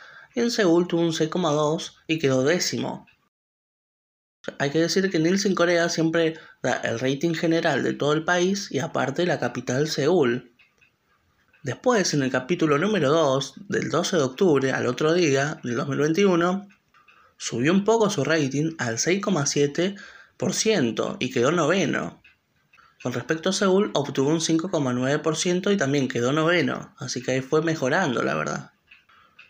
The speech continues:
En el capítulo número tres, del dieciocho de octubre del dos mil veintiuno, el drama obtuvo un seis coma cinco por ciento y quedó en el lugar once, y en Seúl obtuvo un seis coma cuatro por ciento.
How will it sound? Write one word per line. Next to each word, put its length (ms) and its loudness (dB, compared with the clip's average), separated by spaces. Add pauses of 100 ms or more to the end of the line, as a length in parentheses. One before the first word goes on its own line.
(640)
En 100 -4
el 80 -2
capítulo 460 0
número 300 4
tres, 260 2
del 160 -2
dieciocho 460 0
de 60 4
octubre 300 2
del 140 4
dos 160 0
mil 80 0
veintiuno, 480 2
el 80 2
drama 280 2
obtuvo 360 4
un 120 2
seis 180 0
coma 240 0
cinco 280 0
por 140 0
ciento 640 -2 (220)
y 100 -6
quedó 160 0
en 140 0
el 40 0
lugar 360 0 (160)
once, 680 0 (100)
y 80 0
en 140 2
Seúl 520 2
obtuvo 340 -2
un 100 0
seis 160 -2
coma 280 -2
cuatro 380 0
por 100 -2
ciento. 480 -6